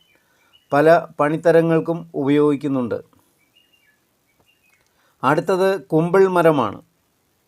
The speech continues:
മിക്ക പണിത്തരങ്ങൾക്കും ഉപയോഗിക്കുവാൻ കഴിയുന്ന നല്ല മിനുസമുള്ള മരമാണ് കുമ്പിൾ മരം. ഒരു പ്രത്യേക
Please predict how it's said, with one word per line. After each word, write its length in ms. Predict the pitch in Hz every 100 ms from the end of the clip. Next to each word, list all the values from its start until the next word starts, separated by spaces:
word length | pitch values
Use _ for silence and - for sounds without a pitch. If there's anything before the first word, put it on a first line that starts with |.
| _ _ _ _ _ _ _ _ _ _ - 139
മിക്ക 400 | 165 165 - 190
പണിത്തരങ്ങൾക്കും 840 | 175 180 180 180 180 175 160 180 185 - _ - 139
ഉപയോഗിക്കുവാൻ 760 | 143 170 175 170 156 165 170 170 160
കഴിയുന്ന 400 | 156 160 160 165 165 - _ - 131
നല്ല 440 | 135 147 165 170 165 - 139
മിനുസമുള്ള 640 | 139 156 160 175 165 151 160 156 - 131
മരമാണ് 520 | 131 151 160 147 151 151 _ _ _ _ _ _ _ _ _ _ _ _ -
കുമ്പിൾ 300 | 139 151 151 143
മരം. 220 | 120 95 _ _ _ _ _ _ _ _ _ _ _ - 139
ഒരു 160 | 151 165 -
പ്രത്യേക 420 | 147 139 175 180